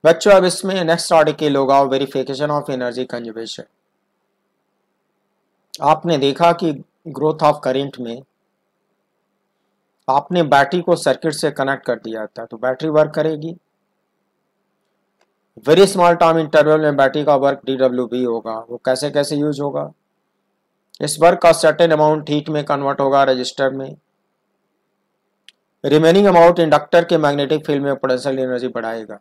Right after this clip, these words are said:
I mean, डीडब्ल्यूबी equals डीएच plus डीयू। Both side को डीटी से divide कर दो, equality hold करेगी।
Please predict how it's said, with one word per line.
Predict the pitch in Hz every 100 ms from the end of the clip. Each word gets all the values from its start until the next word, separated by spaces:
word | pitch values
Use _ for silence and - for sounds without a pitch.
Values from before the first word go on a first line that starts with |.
| _ _ _ _ _ _ _ _ -
I | 143
mean, | 156 156
डीडब्ल्यूबी | 147 156 160 160 147 147
equals | 143 143 131
डीएच | 127 131 -
plus | 131 123 -
डीयू। | 113 110 104 _ _ _ _ _ _ _ _ _ _ -
Both | 156 170
side | 165 160 -
को | 143
डीटी | 147 165
से | 156 147
divide | 139 139 143
कर | - 135
दो, | 135
equality | 135 127 127 135
hold | 123 131 127
करेगी। | 127 127 120 123